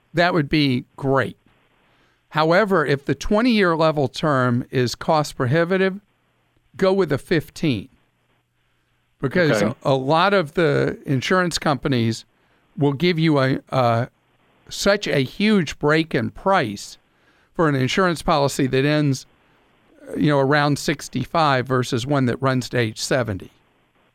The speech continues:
Speaker 1: And the purpose,
Speaker 2: Okay.
Speaker 1: the purpose of the insurance,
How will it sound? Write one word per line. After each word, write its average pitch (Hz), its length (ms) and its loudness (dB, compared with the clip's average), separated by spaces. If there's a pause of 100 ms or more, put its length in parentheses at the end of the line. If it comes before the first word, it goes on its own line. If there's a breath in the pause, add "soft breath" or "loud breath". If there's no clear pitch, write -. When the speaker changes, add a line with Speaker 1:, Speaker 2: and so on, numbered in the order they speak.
(960)
Speaker 1:
And 139 440 -2
the 147 160 2
purpose, 202 600 0
Speaker 2:
Okay. 135 140 -8
Speaker 1:
the - 120 -4
purpose 247 520 -2
of 170 260 0
the 180 160 2
insurance, 139 720 -2